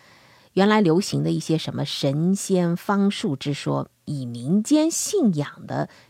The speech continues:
形式部分流传了下来。那么在佛教的典籍当中，称狐狸这样的动物是什么呢？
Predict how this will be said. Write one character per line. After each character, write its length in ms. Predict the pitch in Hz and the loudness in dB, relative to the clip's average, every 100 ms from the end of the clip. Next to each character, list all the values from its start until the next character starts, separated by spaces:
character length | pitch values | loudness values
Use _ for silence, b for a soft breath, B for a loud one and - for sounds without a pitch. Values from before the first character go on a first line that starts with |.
| - | -14
形 420 | - 143 131 190 | -8 -6 -2 -2
式 280 | - 226 - | -2 -4 -4
部 160 | - 240 | 0 0
分 240 | - 131 | 0 -2
流 200 | 117 123 | -2 -6
传 240 | - 127 139 | -6 -8 -8
了 100 | 131 | -10
下 220 | - - | -12 -14
来。 300 | - - - _ _ _ _ _ b | -18 -20 -20 _ _ _ _ _ b
那 120 | 254 | 0
么 80 | 254 | 2
在 140 | 269 247 | 4 2
佛 280 | - 160 | 2 2
教 200 | 214 320 | 2 2
的 100 | 214 | 2
典 320 | 196 170 131 113 | 0 0 -2 -4
籍 160 | 139 | -4
当 220 | 175 185 | 0 0
中， 180 | 202 196 | 2 0
称 240 | 202 208 214 | 0 -2 -2
狐 260 | - 151 | -2 -2
狸 140 | 240 214 | 0 0
这 100 | 208 | 0
样 120 | 170 | 0
的 80 | 160 | 0
动 200 | 202 156 | 0 0
物 60 | |
是 140 | 147 180 | -2 -4
什 160 | 127 | -4
么 60 | 110 | -6
呢？ 120 | 139 | -6